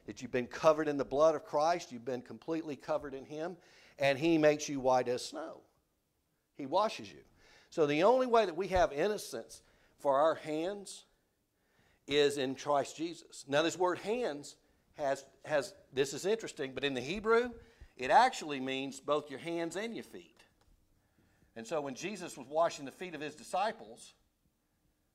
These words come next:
that's, this, that's again, a reflection of a servant serving people. But your hands and your feet are two th-, expressions of what you do. Your mouth is the other one.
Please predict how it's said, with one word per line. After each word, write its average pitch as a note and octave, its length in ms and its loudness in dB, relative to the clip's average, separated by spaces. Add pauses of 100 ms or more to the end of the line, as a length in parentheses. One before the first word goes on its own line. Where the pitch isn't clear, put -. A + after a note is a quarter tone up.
(360)
that's, C3+ 240 -4
this, B2+ 320 -16
that's C#3 300 -4
again, D3+ 500 -8
a A2 60 -10
reflection C#3+ 640 -8
of A2+ 200 -8
a G2 40 -14
servant D3+ 560 -8 (360)
serving E3+ 600 -2
people. G#2 480 -18 (480)
But C3+ 180 -8
your C#3 120 -10
hands G#3 340 -8
and F#3+ 140 -6
your E3 80 -8
feet A3 360 -10 (180)
are C3 100 -8
two G3 220 -14
th-, G3+ 100 -14 (480)
expressions C#3+ 680 -6
of A#2+ 120 -16
what C#3+ 200 -6
you C#3+ 100 -12
do. C3 180 -8 (1200)
Your G#2+ 100 -4
mouth C3+ 320 2
is G#2+ 120 -10
the B2 140 -4
other G#2 180 -4
one. - 120 -20